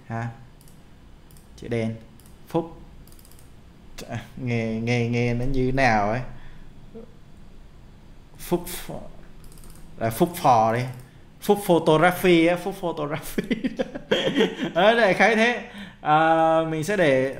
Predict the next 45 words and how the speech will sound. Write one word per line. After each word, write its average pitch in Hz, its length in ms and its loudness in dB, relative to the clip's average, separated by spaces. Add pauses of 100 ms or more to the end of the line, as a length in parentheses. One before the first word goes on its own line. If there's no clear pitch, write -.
(360)
đó, 147 340 4
thì 131 200 0
chúng 139 100 -4
ta 147 120 2
sẽ 151 100 -6
có 135 240 2
một 123 160 -6
cái, 151 480 0
à, 147 220 4
hình 120 300 -2
khá 139 80 -2
là 147 140 2
đơn 127 180 2
giản 98 240 0
như 110 120 -2
này. 117 120 0 (2750)
Đó, 127 180 2
kích 156 220 0
thước 170 220 0
ba 135 200 4
ngàn 127 220 2
nhân 127 160 -2
ba 131 120 4
ngàn 127 320 2
thì 120 60 -2
mình 113 180 -4
cảm 101 140 -4
thấy 123 120 -4
nó 143 80 -4
khá 156 140 -2
là 160 100 -2
ổn 87 260 -4 (200)
ha. 135 200 0 (380)
Cho 127 60 -4
nên 127 180 0
là 120 140 2
chúng 113 100 -4
ta 127 120 0
sẽ 131 180 -6
có 117 160 0
một 127 200 -4
cái, 120 280 0
cái, 131 120 -2
cái 131 540 -4
hình 104 480 -4